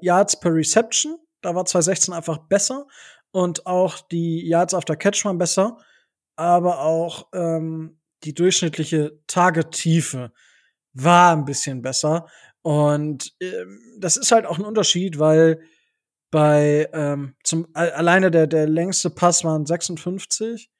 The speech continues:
Yards, die er da gemacht hat. Das war der längste Pass überhaupt, den er mal gefangen hat, beziehungsweise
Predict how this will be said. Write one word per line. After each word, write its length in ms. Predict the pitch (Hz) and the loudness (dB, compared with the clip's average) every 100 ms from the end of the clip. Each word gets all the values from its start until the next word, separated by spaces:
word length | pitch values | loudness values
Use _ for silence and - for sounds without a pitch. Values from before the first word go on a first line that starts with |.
| _ _ _ - | _ _ _ -6
Yards, 600 | 165 190 220 - - - | -4 -2 -4 -8 -10 -2
die 120 | 170 | 0
er 80 | 160 | 2
da 180 | 165 | 0
gemacht 420 | 185 185 185 - 196 | 0 -4 -6 -4 -2
hat. 220 | 190 - _ - | -2 -4 _ -10
Das 120 | - | -2
war 100 | 151 | 0
der 140 | 151 | 2
längste 340 | 147 160 156 156 | 0 0 -4 -6
Pass 240 | 151 131 | -6 -6
überhaupt, 680 | 185 180 170 165 170 170 - | -6 -4 0 2 0 -2 -8
den 100 | 165 | -6
er 80 | 160 | -4
mal 160 | 156 147 | -4 -6
gefangen 400 | 143 - 165 165 | -10 -8 -6 -6
hat, 160 | 151 | -8
beziehungsweise 400 | - 147 143 135 | -8 -6 -4 -6